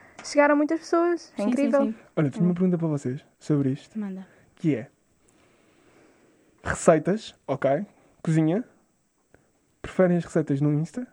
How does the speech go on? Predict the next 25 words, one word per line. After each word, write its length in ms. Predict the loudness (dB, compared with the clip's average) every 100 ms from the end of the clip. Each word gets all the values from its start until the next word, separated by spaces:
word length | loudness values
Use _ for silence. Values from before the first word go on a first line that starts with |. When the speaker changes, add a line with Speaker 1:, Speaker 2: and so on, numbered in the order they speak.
| _ _ _ _ _ _ -14
Speaker 3:
ou 80 |
preferem 340 | -10 -4 -2 -2
ver 160 | -2
as 80 | -4
receitas 340 | -6 -10 -8 -8
no 80 | -8
YouTube? 280 | -10 -14 -18 _ _ -20 -20 _ -14
Speaker 1:
<laughs> 340 | -10 -10 -6
Isso 100 | -2
é 40 | 0
com 100 | 0
a 20 |
Matilde. 340 | 0 -2 -2 0 4 6 6 4
Speaker 2:
Ui, 480 | 0 -4 -8 -12 -16 -20 -16 -6
ver 240 | -4 -4
receitas 460 | -4 -2 0 0 0
no 280 | 0 0
Insta 440 | 0 -2 -4 -6 -4
ou 140 | -2
no 160 | -2 0
YouTube? 180 | 2 4
Speaker 3:
Imagina, 480 | 6 6 4 2 -6
sabes 340 | 0 0 0
que, 120 | -4 -6
tipo, 440 | -8 _ -10